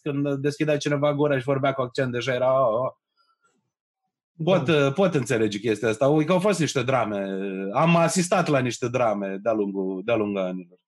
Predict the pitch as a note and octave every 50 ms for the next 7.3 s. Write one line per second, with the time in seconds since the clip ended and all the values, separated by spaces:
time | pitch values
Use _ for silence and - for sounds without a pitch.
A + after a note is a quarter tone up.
0 | _ _ _ _ _ - _ _ - - - - F3+ F#3 F3 - - E3+ D#3 D3+
1 | D3 F3 E3+ F#3 F3+ E3+ E3+ F3 D#3+ - F3 F3 E3+ E3 D#3+ D#3+ D3+ D3 C#3+ F3+
2 | E3+ D#3 E3 E3+ E3 E3 E3 D#3+ F3 E3 C3+ B2 - - - - - - - -
3 | - - - D3+ D3+ D3+ D3 D3 D3 C#3+ C#3+ D3 C#3+ C#3+ - - - G3 G#3 D#3+
4 | C#3 - - - - _ _ _ _ _ _ _ _ _ - - - - F#3+ G3+
5 | G3+ G3 - F3+ F#3 F3 - F#3+ E3+ D#3 - F3+ E3 D#3 D3+ D#3+ D#3+ D3 D3+ D3
6 | D3 D3+ D#3+ G3+ B3 A3+ C#3+ B2+ B2 - - - D3 D3 C#3+ D#3 D#3+ D3 D3+ E3
7 | G3 G3 E3+ C3+ C3 -